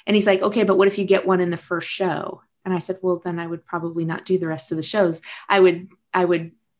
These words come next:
reverse back out and start building and training towards that national show." So he's like, "Okay, that's all I wanted to check." He said, "You know, you don't have to do all four." However,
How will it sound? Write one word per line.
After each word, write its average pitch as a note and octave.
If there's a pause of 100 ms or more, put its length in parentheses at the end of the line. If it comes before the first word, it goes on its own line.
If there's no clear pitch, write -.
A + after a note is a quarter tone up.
(200)
reverse F#3+
back -
out F#3
and E3+
start F3+
building F#3
and E3
training F3
towards F3
that F3+
national E3
show." F3 (280)
So G#3
he's F#3+
like, F3+
"Okay, G3+
that's E3
all E3+
I E3
wanted E3
to D#3+
check." -
He F3
said, E3
"You E3+
know, E3+
you E3
don't E3
have E3
to E3
do E3
all E3
four." F#3 (340)
However, -